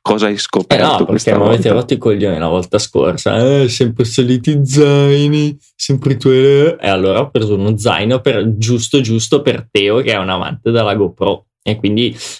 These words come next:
Speaker 2: ho visto che Incase ha creato tutta una linea di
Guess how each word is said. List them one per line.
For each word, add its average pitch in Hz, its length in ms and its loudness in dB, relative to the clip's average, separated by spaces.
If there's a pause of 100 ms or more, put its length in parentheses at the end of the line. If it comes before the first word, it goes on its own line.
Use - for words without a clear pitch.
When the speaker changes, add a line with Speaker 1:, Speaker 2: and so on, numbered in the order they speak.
Speaker 2:
ho 107 80 -2
visto 113 260 -2
che 110 120 -4
Incase 107 600 0
ha 113 60 -2
creato 101 480 -4
tutta - 280 -6
una 101 460 0
linea 101 600 -2 (240)
di 92 720 -4